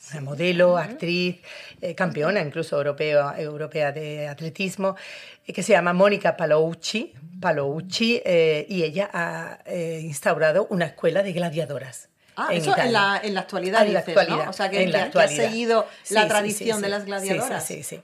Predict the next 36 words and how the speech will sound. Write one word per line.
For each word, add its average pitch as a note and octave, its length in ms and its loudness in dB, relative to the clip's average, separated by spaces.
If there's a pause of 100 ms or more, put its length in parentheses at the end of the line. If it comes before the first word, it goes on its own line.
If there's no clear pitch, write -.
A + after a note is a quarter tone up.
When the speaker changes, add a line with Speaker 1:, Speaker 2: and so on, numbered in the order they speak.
Speaker 2:
Ah, D3 240 -10
desde F#3 180 -6
un F#3+ 60 -6
punto G3+ 120 -6
de G#3 80 0
vista G#3 180 -6
como G#3 160 -4
deportivo, G#3 560 -2
¿no? B3 80 6
Speaker 1:
Es G3 80 4
Speaker 2:
Parece, A3+ 180 2
Speaker 1:
único, G3 340 2
Speaker 2:
¿no? E3 100 4
Speaker 1:
¿eh? A3+ 160 2
Speaker 2:
Ah. C#4 60 4
Speaker 1:
En G3+ 80 0
este G3 200 0
momento G3 800 2
Speaker 2:
Sí, F3+ 80 4
Speaker 1:
es F#3 140 4
Speaker 2:
sí. - 20 -2
Speaker 1:
la F#3 160 4
única F#3+ 240 0
experiencia F3+ 460 -2
que G#3 60 -8
existe, B3 360 -8
pero A3 160 0
Speaker 2:
Sí, D#3+ 80 0
Speaker 1:
ella D#3+ 160 -4
Speaker 2:
sí, - 60 -12
Speaker 1:
se F#3+ 60 -6
está F3+ 160 -4
Speaker 2:
sí, D3 40 -4
sí. D#3 60 -10
Speaker 1:
abriendo E3 320 -4
paso, E3+ 340 -2